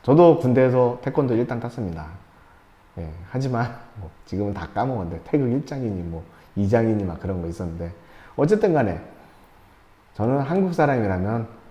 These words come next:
한국 사람의 그런 정체성은 잃지 않는, 않되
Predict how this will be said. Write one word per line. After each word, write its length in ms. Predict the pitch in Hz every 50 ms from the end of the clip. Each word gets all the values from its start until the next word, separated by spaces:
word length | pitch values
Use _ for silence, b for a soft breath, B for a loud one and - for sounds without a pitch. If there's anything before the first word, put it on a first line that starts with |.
| - -
한국 320 | - 160 165 165 170 165
사람의 360 | 165 156 147 139 139 135 123
그런 240 | - 117 104 - 104
정체성은 800 | - - 98 110 - 143 123 - - 104 85 78 80 95 139 165 - - - - - _ _ _ _ _ -
잃지 420 | 110 123 123 120 123 - - 143
않는, 560 | 110 80 80 82 87 87 85 85 87 85 82 - -
않되 580 | 82 92 95 98 98 - 107 117 147 160 160